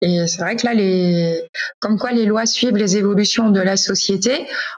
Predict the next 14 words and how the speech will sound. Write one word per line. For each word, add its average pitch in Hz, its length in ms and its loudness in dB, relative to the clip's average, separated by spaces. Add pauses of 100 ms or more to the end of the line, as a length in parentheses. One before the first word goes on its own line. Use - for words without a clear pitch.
Bon, 170 100 -2
pour 185 140 -4
le 196 60 -2
moment, 226 140 0
les 208 160 2
lois, 214 320 0
elles 175 180 2
courent 240 300 0
un 214 140 4
peu 240 300 2
après 196 400 0
l'évolution 196 540 2
du 190 160 4
numérique. 196 560 2